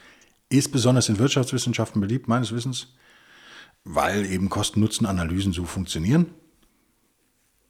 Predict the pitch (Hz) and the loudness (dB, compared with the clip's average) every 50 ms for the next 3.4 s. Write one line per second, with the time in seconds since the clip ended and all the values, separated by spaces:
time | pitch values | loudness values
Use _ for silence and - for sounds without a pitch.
0 | _ _ _ - 101 - - 135 156 135 107 110 113 127 127 107 123 117 113 107 | _ _ _ -10 -8 -2 0 2 2 2 2 2 2 2 2 2 2 2 2 2
1 | - 104 - - 127 - 90 87 87 92 90 80 82 82 80 76 69 - - 85 | 0 -2 -2 -2 -2 -2 -2 -2 -2 -2 -2 -2 -2 -4 -4 -4 -4 -4 -4 -2
2 | 104 143 180 196 185 135 98 101 104 110 110 104 90 95 98 90 87 87 - - | 0 0 0 2 2 2 2 2 2 4 2 2 0 -4 -8 -10 -10 -10 -4 -2
3 | 104 135 175 175 - - - | 2 2 2 2 0 -4 -12